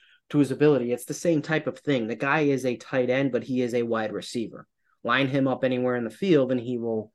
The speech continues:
run routes and <laughs> make the defense pay, draw double coverage, fight for the ball. He's bigger and stronger than most of these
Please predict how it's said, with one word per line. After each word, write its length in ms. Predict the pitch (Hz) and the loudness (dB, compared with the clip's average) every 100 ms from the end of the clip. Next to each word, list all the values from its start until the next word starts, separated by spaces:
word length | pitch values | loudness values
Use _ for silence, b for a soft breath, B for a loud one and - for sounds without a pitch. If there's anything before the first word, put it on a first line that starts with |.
| _ _ _ _ _ _ _ - | _ _ _ _ _ _ _ -16
run 400 | 110 131 147 135 | -4 0 2 2
routes 640 | 131 127 127 123 - - - | 2 2 0 -2 -14 -16 -10
and 560 | 120 113 113 110 104 - _ _ _ - | -6 -4 -4 -6 -8 -14 _ _ _ -18
<laughs> 640 | - 311 156 _ _ - | -16 -14 -14 _ _ -2
make 160 | 175 170 | -2 -2
the 60 | |
defense 520 | 135 160 - 170 151 - b b b - | -6 -6 0 0 0 -8 b b b -2
pay, 300 | 185 190 165 | 4 6 6
draw 280 | - 165 165 | 4 2 2
double 320 | 165 160 151 | 0 -2 -4
coverage, 600 | - 190 165 139 113 - b b b - | -4 -4 0 0 -2 -10 b b b -10
fight 360 | - 180 180 | 0 0 0
for 120 | - | 0
the 80 | 156 | 0
ball. 240 | 139 131 123 | 4 4 4
He's 200 | 135 127 | 0 0
bigger 360 | 151 160 151 | 2 2 0
and 100 | 135 | -2
stronger 580 | - - 139 165 170 143 | -6 0 4 6 6 4
than 160 | 123 127 | 2 2
most 260 | 139 135 | 0 -2
of 100 | 127 | -6
these 300 | 131 127 113 | -6 -6 -8